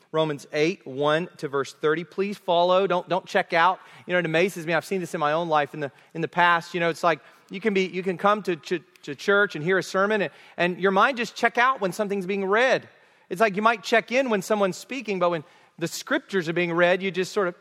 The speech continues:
doo-doo, just go off somewhere. Don't let that happen. Let's listen to God's perfect and profitable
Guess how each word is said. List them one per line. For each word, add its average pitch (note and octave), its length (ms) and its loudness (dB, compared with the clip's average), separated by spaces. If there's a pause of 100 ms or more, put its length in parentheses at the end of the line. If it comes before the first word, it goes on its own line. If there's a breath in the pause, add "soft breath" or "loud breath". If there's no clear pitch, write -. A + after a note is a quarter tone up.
doo-doo, F#4+ 300 2 (320)
just D3 160 -14
go D#3 200 0
off D#3 220 2
somewhere. C#3+ 540 -4 (1120)
Don't D3 180 -6
let C3+ 160 -2
that A#2 140 -6
happen. A#2+ 380 -8 (720)
Let's C3+ 220 -6
listen C3+ 380 -6
to - 160 -18
God's A2+ 480 -4 (540 soft breath)
perfect C#3+ 500 -2
and A2+ 160 -10
profitable A#2 720 -4